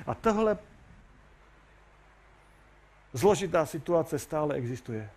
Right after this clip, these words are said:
Vážení, na tomto světě není možné utéct před problémy. Každý z nás má v životě problém.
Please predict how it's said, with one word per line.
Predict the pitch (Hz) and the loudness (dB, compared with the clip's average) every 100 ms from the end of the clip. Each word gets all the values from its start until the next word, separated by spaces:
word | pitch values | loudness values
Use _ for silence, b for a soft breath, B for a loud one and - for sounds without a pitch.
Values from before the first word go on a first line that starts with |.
| _ 120 | _ -4
Vážení, | 143 165 170 165 160 B | -2 -2 -6 -8 -12 B
na | 131 | -10
tomto | 104 190 190 185 | -6 -4 -4 -4
světě | 175 151 151 - | -8 -4 -4 -2
není | 123 127 160 165 | -4 -4 -4 -6
možné | 143 135 110 131 | -6 -6 -6 -8
utéct | 127 107 110 107 - | -8 -8 -6 -6 -10
před | - 104 | -14 -14
problémy. | - 104 90 90 82 82 b b - | -12 -10 -8 -8 -10 -16 b b -2
Každý | 247 202 160 | 0 0 -4
z | 117 | -6
nás | 113 110 | -4 -4
má | 110 | -4
v | 95 | -8
životě | 98 101 107 | -8 -8 -10
problém. | 90 87 78 | -12 -14 -16